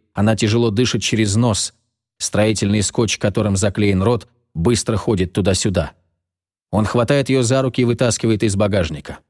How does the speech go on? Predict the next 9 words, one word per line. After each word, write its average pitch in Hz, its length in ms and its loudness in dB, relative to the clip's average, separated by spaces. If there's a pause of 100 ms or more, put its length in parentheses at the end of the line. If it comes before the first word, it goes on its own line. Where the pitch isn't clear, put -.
(600)
Её 110 240 4
голая 135 320 2
кожа 120 320 0
холодна 117 460 0
при 117 120 -2
прикосновении, 101 840 0
и 117 100 -4
она 104 200 2
ёжится, 104 680 0